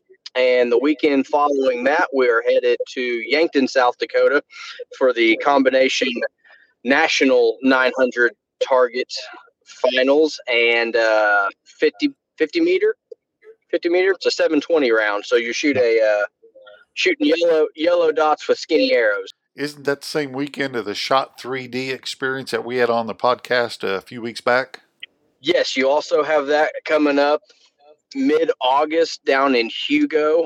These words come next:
Speaker 1: Uh, I know my buddy Bobby Johnson is gonna be going down to that to check them out. Um,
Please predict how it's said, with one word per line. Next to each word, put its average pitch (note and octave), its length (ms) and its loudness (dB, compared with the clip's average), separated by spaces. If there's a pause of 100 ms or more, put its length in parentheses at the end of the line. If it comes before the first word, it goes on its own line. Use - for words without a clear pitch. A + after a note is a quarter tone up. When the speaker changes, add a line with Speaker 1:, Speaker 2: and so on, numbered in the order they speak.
(120)
Speaker 1:
Uh, A2 360 2
I A2 40 0
know B2 100 2
my B2 140 2
buddy B2 300 -2
Bobby B2 320 0
Johnson B2 420 -2
is A#2+ 140 0
gonna B2+ 220 0
be B2 120 -6
going B2 380 0
down A#2+ 260 0
to A#2 80 2
that B2 320 0
to - 80 -20
check A#2+ 300 -2
them A#2+ 180 0
out. C3 300 0 (500)
Um, G#2+ 400 2